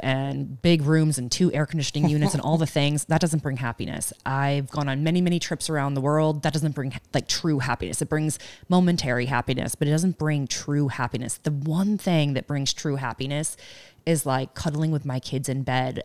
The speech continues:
Speaker 1: And my da-, my daughter last night, Doug was playing pickleball, so I had the kids, and Henley goes, we were watching Christmas Chronicles too, and the Santa, she's getting so curious about Santa, and I'm like, "God, please, just a couple more years where the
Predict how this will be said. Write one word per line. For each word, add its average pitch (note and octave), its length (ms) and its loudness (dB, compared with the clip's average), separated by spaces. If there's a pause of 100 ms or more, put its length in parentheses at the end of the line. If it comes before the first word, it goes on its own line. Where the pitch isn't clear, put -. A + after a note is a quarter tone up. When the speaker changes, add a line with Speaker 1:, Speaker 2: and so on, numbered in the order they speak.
Speaker 1:
And B2+ 340 -2 (340)
my D3 140 2
da-, C#3+ 200 2
my D3 160 0
daughter B2+ 240 2
last B2 260 -2
night, B2+ 360 -4
Doug C#3 160 -2
was C3+ 100 -6
playing C3+ 220 -2
pickleball, B2 420 -4
so B2+ 120 -6
I - 40 -2
had B2 140 -2
the B2 60 -6
kids, B2+ 400 -4 (400)
and C#3 200 0
Henley C#3+ 300 0
goes, C#3+ 360 -2 (880)
we D#3+ 100 -2
were C#3 100 -2
watching C3 260 -6
Christmas C#3 300 -8
Chronicles C#3 480 -8
too, C#3+ 300 -2 (120)
and D3 300 -2
the D3 80 -6
Santa, G#3+ 340 -2
she's - 300 0
getting E3+ 280 -4
so C3+ 260 0
curious A#2+ 320 -6
about - 180 -6
Santa, A#2+ 300 -6
and B2+ 100 -2
I'm D3+ 100 -2
like, F3 200 0
"God, A3+ 240 -4
please, A3+ 360 -6 (380)
just - 160 -4
a D4 60 -2
couple C4+ 260 0
more D4+ 180 4
years C4+ 320 4
where B3 200 4
the - 40 -16